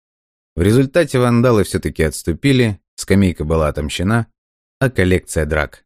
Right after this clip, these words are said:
стаи пополнилась еще на одну победу. Сейчас, докурив сигарету и бросив окурок в чашку с чьим-то недопитым чаем,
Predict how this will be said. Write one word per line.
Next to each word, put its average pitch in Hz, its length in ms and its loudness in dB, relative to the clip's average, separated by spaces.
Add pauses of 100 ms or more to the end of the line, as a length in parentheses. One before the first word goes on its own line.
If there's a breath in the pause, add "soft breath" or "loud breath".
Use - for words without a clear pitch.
(140)
стаи 71 560 -6 (440)
пополнилась 98 680 0
еще 73 300 -6
на 76 140 -4
одну 67 180 -10
победу. 64 460 -16 (960)
Сейчас, - 640 -4 (260)
докурив 92 420 0
сигарету 95 520 0
и 80 60 -2
бросив 87 560 -2
окурок 90 440 -4
в - 40 -18
чашку - 380 -2
с - 40 -6
чьим-то 87 380 -4
недопитым 78 500 -6
чаем, 92 400 -4